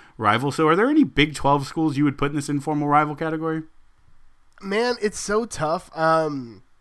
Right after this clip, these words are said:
Speaker 2: I don't like Will Grier, but I don't wanna li-, I don't wanna, like, lump West Virginia all in the Will, 'cause, like, those guys, like, I've got nothing against most of, like, our, our S B Nation, like, West Virginia guys are all chill.
Speaker 1: Yeah.
Speaker 2: Like, I really like them.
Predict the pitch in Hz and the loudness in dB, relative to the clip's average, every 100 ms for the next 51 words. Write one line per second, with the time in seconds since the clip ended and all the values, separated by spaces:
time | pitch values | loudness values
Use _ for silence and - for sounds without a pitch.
0 | _ _ _ - - 269 233 233 165 170 | _ _ _ 0 2 2 2 0 2 2
1 | 175 139 139 156 196 170 151 143 175 175 | 2 -2 -6 -4 -2 -2 -4 -2 2 2
2 | 160 139 135 139 165 180 180 160 131 131 | 2 0 -6 -2 2 2 2 0 -2 -8
3 | 139 - 139 151 151 143 156 160 147 139 | -10 -8 -2 0 0 -2 -4 -4 -8 -6
4 | 139 143 131 143 135 143 139 139 131 247 | -4 -4 -2 -2 -2 -4 -4 -6 -8 -14
5 | - 254 247 - - 208 427 453 494 - | -6 0 -2 -2 -12 -4 -2 2 0 2
6 | 196 175 277 359 262 254 180 175 151 185 | 0 2 2 2 0 -2 -2 -4 2 0
7 | 185 165 175 156 139 139 - 151 151 165 | 2 0 0 -4 -4 -4 0 -2 0 -2
8 | 170 156 160 170 147 131 151 - 120 120 | -2 0 -2 -2 -6 -4 -6 -6 -12 -10
9 | 143 175 147 139 135 143 165 101 131 135 | -4 -4 -4 -6 -6 2 4 4 0 -10
10 | 131 123 131 - 214 | -10 -10 -12 -8 -8